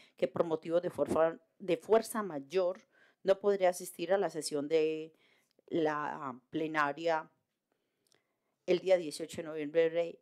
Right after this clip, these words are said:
de dos mil veintidós. Agradezco me disculpen en la respectiva sesión y se dé la lectura de este presente comunicación.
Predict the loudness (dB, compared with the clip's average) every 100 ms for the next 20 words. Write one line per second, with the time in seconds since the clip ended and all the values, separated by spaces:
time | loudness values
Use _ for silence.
0 | _ -2 -2 -2 -6 -10 -6 -8 -2 -2
1 | -2 -8 _ -10 -2 -2 -2 -2 -2 0
2 | -4 2 2 6 6 6 0 -8 -4 -4
3 | -2 -4 -4 -8 -8 -6 -8 -8 -4 -2
4 | -2 -8 _ _ _ _ _ _ _ _
5 | _ -2 4 4 4 2 0 0 0 0
6 | -2 -4 -6 -4 0 0 -2 -12 -12 -2
7 | -2 -2 -2 -2 -4 -12 -10 -10 -10 -12
8 | -10 -12 -12